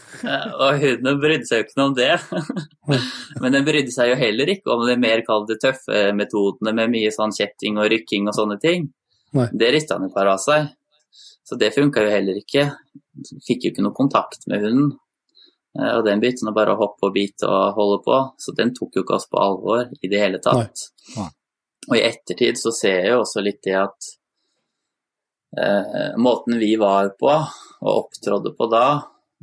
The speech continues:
Speaker 1: det, det var jo heller ikke så rart at den ikke tok oss på alvor.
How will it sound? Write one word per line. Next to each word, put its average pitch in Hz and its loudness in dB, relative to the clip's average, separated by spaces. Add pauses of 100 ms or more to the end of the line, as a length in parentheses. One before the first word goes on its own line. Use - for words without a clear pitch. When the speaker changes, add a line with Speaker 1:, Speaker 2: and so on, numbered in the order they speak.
(880)
Speaker 1:
det, 110 0 (1040)
det 113 0
var 98 4
jo 113 0
heller 107 0
ikke 107 -4
så 104 2
rart 95 0
at - -6
den 104 -6
ikke - -4
tok - -10
oss - -12
på - 0
alvor. 123 0